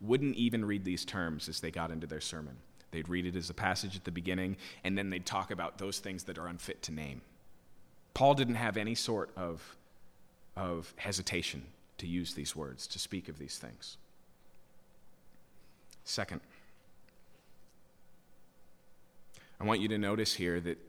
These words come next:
it's not the only sexual sin on the list. And when he says, "And such, such were some of you," or more accurately, when he says, "And all of you were some such," right? The idea here is not that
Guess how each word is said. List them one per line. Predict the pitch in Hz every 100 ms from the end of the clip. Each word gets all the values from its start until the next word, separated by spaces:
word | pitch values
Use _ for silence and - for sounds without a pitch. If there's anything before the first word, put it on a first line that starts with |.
| -
it's | 92 87 101
not | 92 -
the | 95
only | 78 92 87
sexual | 82 80 73 - 71
sin | - 71
on | 67 64
the | 65
list. | 57 - - - - - - - - - - - - - - -
And | 92 98
when |
he | 104 120
says, | - 113 107
"And | 104
such, | 98 - 117 - -
such | - - 139 - -
were | 113
some | - 113
of | 104
you," | 101 123
or | 117 107
more | 107 107
accurately, | 101 117 127 101 117
when | 117 95
he | 104
says, | - 98 90 - - -
"And | 107
all | 92 113 117
of |
you | 113 117
were | 107
some | - 101 117
such," | 143 135 - - - - - - -
right? | 92 101
The | 117
idea | 113 123 131
here | 127 123
is | 113
not | 127 117
that | -